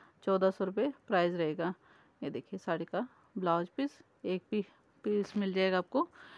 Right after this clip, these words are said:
ये वाला जो कपड़ा आएगा वो रहेगा साटिन क्रेप का, फ्लावर पैटर्न दिया हुआ है, कितना सुंदर प्रिंट रहेगा। मल्टी कलर साड़ी आएगी, ग्रे कलर इसका बेस कलर रहेगा। डिजाइन देख लेते हैं फुल साड़ी का,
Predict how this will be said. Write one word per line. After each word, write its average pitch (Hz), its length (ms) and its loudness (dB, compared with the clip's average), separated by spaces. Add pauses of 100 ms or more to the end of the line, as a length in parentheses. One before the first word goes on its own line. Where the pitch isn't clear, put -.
(220)
ये 247 80 4
वाला 269 180 10
जो 302 160 4
कपड़ा 247 340 8
आएगा 254 260 8
वो 254 220 6
रहेगा 226 320 4
साटिन 214 420 2
क्रेप 185 340 2
का, 320 180 6 (460)
फ्लावर 220 240 12
पैटर्न 247 360 2
दिया 247 180 4
हुआ 240 120 4
है, 262 180 4
कितना 240 380 -2
सुंदर 226 280 2
प्रिंट 220 320 0
रहेगा। 233 400 4 (260)
मल्टी 202 240 2
कलर 226 280 4
साड़ी 214 360 4
आएगी, 208 320 2
ग्रे 196 260 4
कलर 214 260 2
इसका 226 220 0
बेस 190 360 0
कलर 208 260 4
रहेगा। 208 320 4 (460)
डिजाइन 226 360 6
देख 262 160 2
लेते 269 220 2
हैं 269 80 4
फुल 240 180 0
साड़ी 214 280 2
का, 294 200 0